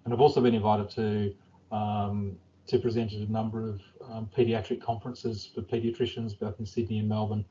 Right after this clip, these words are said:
uh, at the Royal Children's Hospital, to bring about a general practice perspective, so more from the primary health setting. I think that's been really valuable, adding, um, our perspective, um, to that of the specialist group in the paediatric years.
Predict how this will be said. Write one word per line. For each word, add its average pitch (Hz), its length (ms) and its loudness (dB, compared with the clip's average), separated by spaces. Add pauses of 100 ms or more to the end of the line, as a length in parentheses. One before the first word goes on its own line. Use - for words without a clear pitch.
(640)
uh, 101 100 -2
at 101 80 -6
the 117 60 -4
Royal 107 160 2
Children's 104 340 0
Hospital, 113 540 0 (240)
to - 80 -2
bring 135 220 10
about 113 180 4
a 107 60 4
general 107 340 2
practice 101 420 -4
perspective, - 640 -8
so 104 220 -6
more 107 160 -2
from 107 140 -6
the 98 80 -2
primary 104 340 -2
health 98 240 -4
setting. 104 400 -4 (420)
I 120 60 0
think 117 140 2
that's 104 120 2
been 104 220 2
really 101 180 0
valuable, 101 600 0
adding, 101 380 -2 (400)
um, 101 360 -2
our 107 180 0
perspective, 98 760 -2 (420)
um, 101 420 -2
to 117 120 2
that 107 180 4
of 98 100 0
the 95 80 -6
specialist 98 540 -6
group 107 320 -2
in 104 80 -6
the - 20 -4
paediatric 101 540 -4
years. 104 360 -8